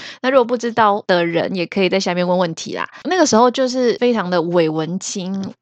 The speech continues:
那种为赋新词强说愁的年纪，就会有很多感觉想要透过文字去把它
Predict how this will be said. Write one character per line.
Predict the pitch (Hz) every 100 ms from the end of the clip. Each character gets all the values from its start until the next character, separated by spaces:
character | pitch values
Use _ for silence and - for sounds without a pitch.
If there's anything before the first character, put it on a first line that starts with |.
| -
那 | 208
种 | 190 156 -
为 | 254 220
赋 | - 220
新 | 208 - 214
词 | 220 - 156 113
强 | - 175 180
说 | - 185 185
愁 | 190 - -
的 | 165
年 | 180 170 110
纪， | 190 196
就 | 190
会 | 220
有 | 233
很 | 208
多 | 190 220
感 | - 180
觉 | 175 185
想 | 190
要 | 190
透 | 226 220
过 | 220
文 | 214 139 160
字 | - 202
去 | - 220
把 | -
它 | 185 185 185